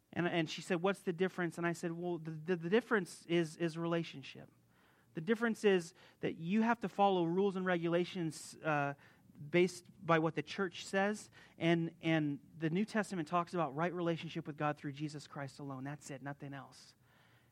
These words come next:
And I could see the light bulbs going on, and, and we're talking. And then one day she stopped me and she said, "I don't want to talk to you anymore. We're not gonna talk about this." And I said, "What's wrong?" And she said, "I don't want to have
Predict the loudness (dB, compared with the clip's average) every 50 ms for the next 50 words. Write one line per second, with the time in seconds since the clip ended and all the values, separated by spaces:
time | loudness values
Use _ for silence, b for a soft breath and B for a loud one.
0 | _ -4 -2 -2 2 2 2 2 2 0 -4 -4 -2 0 2 4 6 6 6 6
1 | 6 4 4 4 4 4 2 2 2 4 4 4 4 4 6 6 6 6 6 4
2 | 2 0 0 -2 0 0 -2 -2 -2 0 0 0 0 -2 -4 -4 -4 -6 b b
3 | b b b b b b -2 0 2 2 4 4 4 4 4 2 2 0 -6 -10
4 | -10 -10 0 4 6 6 6 4 2 0 0 0 -2 -4 -8 -6 -2 0 0 0
5 | 2 0 0 0 0 0 -2 -2 -2 0 0 0 0 -2 -6 -6 -4 -2 0 0
6 | 0 0 0 0 0 -2 b b b b -2 0 2 4 6 6 6 6 6 4
7 | 2 0 0 2 4 4 4 4 2 -2 -2 0 0 -2 -2 -4 -4 -4 -4 -6
8 | -8 -16 -20 _ _ _ _ -8 -8 -8 -6 -6 -8 -6 -6 -6 -8 -8 -10 -10
9 | -8 -6 -6 -6 -8 -10 -12 -18 _ _ _ _ _ _ _ _ _ _ _ _
10 | _ -6 -4 -4 -2 -2 -2 0 2 4 4 6 6 6 4 2 0 0 0 2
11 | 4 2 2 0 -2 -4 -2 0 0 -2 -2 -4